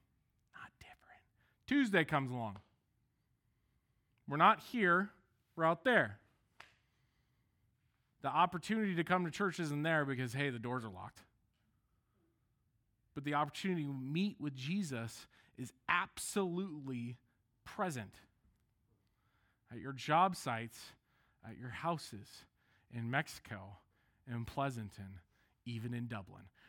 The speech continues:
right? You get the opportunity, even in Tracy. I'll pick on myself. We're far away, man. There's a lot of traffic, right?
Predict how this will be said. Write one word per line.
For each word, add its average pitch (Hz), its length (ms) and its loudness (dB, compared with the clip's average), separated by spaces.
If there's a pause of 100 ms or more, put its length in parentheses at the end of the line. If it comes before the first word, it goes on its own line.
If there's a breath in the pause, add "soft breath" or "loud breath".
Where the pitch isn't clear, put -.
(140 soft breath)
right? 131 200 4
You 139 160 4
get 156 180 6
the 170 140 8
opportunity, 185 1200 8
even 175 260 6
in 247 100 8
Tracy. 254 540 2
I'll 147 100 2
pick 294 240 -2
on 285 80 2
myself. 175 480 2
We're 392 240 4
far 277 480 8
away, 302 400 10
man. 214 280 8
There's 311 160 4
a 285 40 2
lot 294 200 8
of - 60 6
traffic, 302 540 4
right? 226 300 2